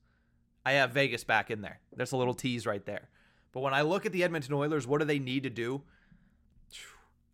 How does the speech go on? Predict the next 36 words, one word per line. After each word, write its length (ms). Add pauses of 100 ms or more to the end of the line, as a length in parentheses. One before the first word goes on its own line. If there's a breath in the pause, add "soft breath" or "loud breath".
(120)
I 80
don't 140
know 80
what 100
the 160
answer 320
is 160
there. 300
I 60
mean, 120
the 120
answer 300
is, 240 (280 soft breath)
what, 180 (180)
what 220
do 80
they 120
need 180
to 60
do? 180
They 140
needed 260
to 60
do 160
more 340
in 100
the 80
offseason. 540
They 100
needed 240
to 60
get 220
goaltending. 480
They 80
needed 320
to 240